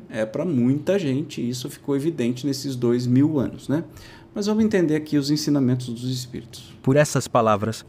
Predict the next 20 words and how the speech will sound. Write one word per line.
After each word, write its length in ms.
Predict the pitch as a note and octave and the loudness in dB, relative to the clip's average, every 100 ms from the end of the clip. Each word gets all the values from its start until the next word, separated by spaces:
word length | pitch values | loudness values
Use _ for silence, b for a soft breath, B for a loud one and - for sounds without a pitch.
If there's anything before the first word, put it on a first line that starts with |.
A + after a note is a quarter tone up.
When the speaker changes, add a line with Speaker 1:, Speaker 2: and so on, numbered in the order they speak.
| - | -10
Speaker 2:
Jesus 440 | G#2 B2 A2+ C#3+ | 0 0 2 0
claramente 600 | - A2+ A#2 A2+ G#2+ A#2 | 2 2 4 6 4 2
anuncia 460 | G#2 G#2+ - D3+ D3+ | 2 2 2 2 2
que 160 | - F#3+ | 2 2
os 180 | C#3+ | 2
homens 360 | G2+ G#2+ A2+ G#2 | 4 4 4 4
um 100 | A#2+ | 2
dia 260 | G2+ A#2 A#2+ | 2 2 2
se 140 | - | 0
unirão 340 | G2 G2 G#2 | 2 2 2
por 200 | G2+ B2 | 2 2
uma 160 | A#2 A2 | 2 2
crença 400 | - G2+ F#2+ C#3+ | 2 0 2 4
única, 340 | B2+ B2 - - - | 4 2 -4 -16 -6
mas 220 | A#2+ B2 | 0 0
como 240 | - G#2 F#2+ | 0 -2 0
poderá 420 | - C3 A#2 G#2 | 0 2 4 2
efetuar-se 720 | G2+ C#3 - A#2 G#2 G2+ A2 | 2 0 2 4 4 2 -2
essa 220 | G2 - | -2 -2
união? 340 | F2 F#2 E2+ | 0 0 0